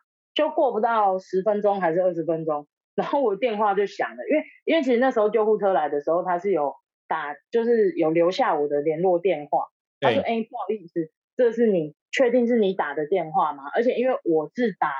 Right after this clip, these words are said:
Speaker 1: 我那时候是直接打一一九，所以一一九那边也是有我的手机号码。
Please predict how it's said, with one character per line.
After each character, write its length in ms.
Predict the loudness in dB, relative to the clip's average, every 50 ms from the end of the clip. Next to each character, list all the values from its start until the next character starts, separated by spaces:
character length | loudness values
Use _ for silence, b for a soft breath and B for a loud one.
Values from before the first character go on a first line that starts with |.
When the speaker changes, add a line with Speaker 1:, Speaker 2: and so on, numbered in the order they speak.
| -12 -10 _
Speaker 1:
我 100 | -2 0
那 80 | 0
时 100 | 0 0
候 120 | 0 -2 0
是 160 | -2 -2 0
直 20 |
接 140 | 2 2 2
打 160 | 2 -2 -4 -6 -4
一 140 | -4 -2 -2
一 40 | -2
九， 120 | -2 -4 -4 -4 _ _ _ _
所 120 | -2 -2
以 40 | 0
一 180 | 2 2 2 2
一 40 | 0
九 160 | 0 -2 -2
那 80 | 0
边 220 | 0 2 0 2 0
也 100 | -2 -2
是 140 | 0 2 2
有 120 | 2 4
我 160 | 2 0 0
的 120 | 0 -2 -4
手 200 | -2 -4 -4 -4
机 160 | -4 -4 -2
号 180 | 0 -2 -2 -2
码。 60 | -6